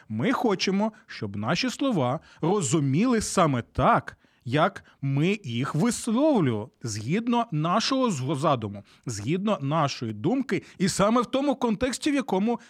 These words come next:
ми використовували ці слова. Це саме стосується і Біблії. Якщо, звичайно, ми до Біблії ставимося як до Божого Слова, яким вона і дійсно на сто відсотків є, у що я вірю і вірять мільйони і мільйони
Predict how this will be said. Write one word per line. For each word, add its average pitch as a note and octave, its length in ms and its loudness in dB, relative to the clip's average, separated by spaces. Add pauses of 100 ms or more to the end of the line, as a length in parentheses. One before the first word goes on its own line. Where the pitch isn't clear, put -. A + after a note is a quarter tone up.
ми C3+ 160 -4
використовували B2 760 -4
ці G3+ 140 -6
слова. A3+ 420 0 (300)
Це C3 240 -4
саме A3 300 2
стосується G#3+ 760 0 (260)
і G#3 100 0
Біблії. C#3 540 -2 (160)
Якщо, D#3 580 2 (180)
звичайно, B2 680 2
ми C3 400 2 (960)
до C3 180 0
Біблії D3 500 0
ставимося C#3+ 840 0
як C3 240 0
до C3 120 -2
Божого B2+ 400 0
Слова, A#3 400 0 (300)
яким A3+ 340 -4
вона D3+ 480 0 (260)
і A#2 120 -6
дійсно D#3 600 -2
на C3 240 -2
сто - 280 -2
відсотків A#2 680 -4
є, G#3 320 -2
у A#2 160 -8
що - 260 -8
я E3 280 0
вірю A3+ 280 0
і E3+ 260 -4
вірять F3+ 440 -4
мільйони D3 520 -4
і B2+ 100 -6
мільйони D3 460 -4